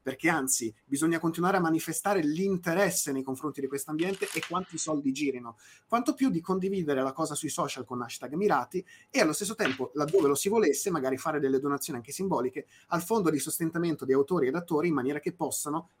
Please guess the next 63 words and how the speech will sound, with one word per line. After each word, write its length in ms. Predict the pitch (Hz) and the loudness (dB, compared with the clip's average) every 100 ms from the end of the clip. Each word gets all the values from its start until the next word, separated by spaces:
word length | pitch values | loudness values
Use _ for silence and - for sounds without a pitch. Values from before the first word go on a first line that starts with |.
| _ | _
qualora 340 | 110 156 139 | 0 2 0
questo 220 | 131 131 | -4 -6
sciopero 320 | 127 156 135 | -4 -4 -2
dovesse 320 | 127 135 147 135 | 0 0 0 -4
protrarsi 460 | 123 151 147 - | -6 -6 -6 -6
per 120 | 139 | -4
le 60 | 127 | 0
lunghe, 300 | 160 139 107 | 2 2 -2
perché 240 | 104 107 | -8 -12
hanno 100 | 104 | -10
detto 260 | 113 131 113 | -4 -4 -6
che 180 | 107 107 - _ | -8 -10 -10 _
lo 120 | 104 | -4
scopo 360 | 110 175 151 113 | -2 0 0 0
è 80 | 107 | -2
quello 200 | 139 131 | 0 0
di 120 | 123 | -2
portarli 420 | 127 - 143 143 | -8 -4 -2 0
alla 140 | 135 | -2
fame, 320 | 120 160 135 113 | 0 0 0 -2
di 80 | |
non 160 | 110 127 | -4 0
avere 320 | 135 143 131 - | 2 2 0 -4
un 120 | - 135 | -8 -2
piatto 260 | 156 165 | -2 -2
caldo 240 | 170 165 151 | 4 4 4
da 80 | 143 | 0
servire, 400 | 151 151 160 131 | -2 4 4 4
non 140 | 127 | 2
avere 200 | 131 143 | 2 2
più 100 | 139 | 0
un 60 | 135 | -4
tetto 220 | 156 131 | -4 -6
so-, 200 | - 143 | -8 -8
sopra 300 | - 156 151 | -8 -6 -4
la 80 | 190 | -4
testa, 380 | 139 110 - - - - | -4 -4 -4 -8 -20 -16
di 180 | - 208 | -2 2
poter 300 | 277 185 175 | 2 2 2
portare 360 | 185 - 151 143 | 2 2 0 2
per 140 | 131 | 2
le 60 | 127 | 2
lunghe 260 | 123 120 | 2 0
questa 280 | 110 110 104 | -2 -8 -6
cosa. 360 | 127 117 107 - _ _ | -2 -2 -2 -8 _ _
E 100 | 208 | 2
gli 80 | |
sceneggiatori 520 | 220 247 247 262 277 208 | 4 2 2 4 6 6
e 20 | |
gli 40 | |
attori 300 | 247 254 269 | 4 2 2
si 120 | 269 160 | 2 0
stanno 260 | - 156 | 2 4
mobilitando 680 | 151 143 143 139 175 123 123 | 4 4 2 4 2 2 0
con 180 | 165 127 | 0 0
gli 140 | 113 | -2
animatori 640 | 117 127 123 208 165 120 | 0 -2 2 4 4 2
e 120 | - 117 | -2 -2
gli 80 | |
addetti 340 | 135 165 165 117 | 0 0 -2 -2
agli 100 | 127 | -4
effetti 320 | 127 165 - | -4 -8 -6
visivi 400 | 226 180 190 214 | -6 -2 -4 -4